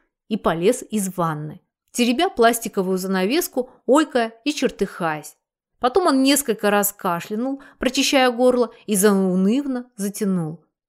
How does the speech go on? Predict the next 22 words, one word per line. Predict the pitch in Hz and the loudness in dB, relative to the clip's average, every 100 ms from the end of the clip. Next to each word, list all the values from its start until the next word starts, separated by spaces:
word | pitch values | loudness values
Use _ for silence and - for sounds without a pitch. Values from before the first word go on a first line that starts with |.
| _ _ _ _ | _ _ _ _
«Кони | - 277 359 320 302 | 0 2 4 2 0
мои, | 285 285 | 2 0
конюшки, | 277 - 247 254 208 202 - - 185 - _ - | 0 2 4 4 2 -2 -6 -8 -10 -12 _ -2
во | 214 | 0
зеленом | 196 226 214 208 208 | 2 4 4 4 2
полюшке!» | 202 - 214 247 196 190 - - 175 - _ _ _ _ | -2 2 6 6 4 -2 -6 -8 -10 -12 _ _ _ _
Таранов | 175 180 175 165 - | -4 -2 -2 -6 -4
поморщился | 165 165 165 196 - 277 - 262 254 _ _ _ | -4 -4 -4 -4 -4 -4 -4 -8 -10 _ _ _
и, | 202 | -4
подсоков | 233 220 277 269 190 185 | 0 2 0 0 -4 -4
языком, | 175 180 170 214 247 | -6 -6 -4 -6 -6
сказал: | - 214 208 185 156 160 _ _ _ _ - | -4 -4 -4 -4 -6 -6 _ _ _ _ -14
«Паршиво | 190 - - 320 262 | -10 -8 -4 -4 -4
поет». | 269 185 202 233 - _ _ _ _ _ _ _ _ _ | -6 -6 -2 -2 -4 _ _ _ _ _ _ _ _ _
Таня | - 339 349 | -2 0 0
вздохнула | 277 277 285 294 330 311 | 2 2 0 -2 0 0
полной | 311 269 240 214 | 2 0 2 0
грудью, | 185 185 185 226 | -2 -4 -4 -6
собираясь | - 214 240 233 226 | -4 2 4 4 2
прокомментировать | - 214 226 226 226 226 226 220 214 | -6 -4 -2 -2 -2 2 2 2 -4
его | 208 208 | -4 -2
замечание, | 202 214 208 - 208 196 190 190 | -2 -2 -2 -2 -2 -2 -4 -6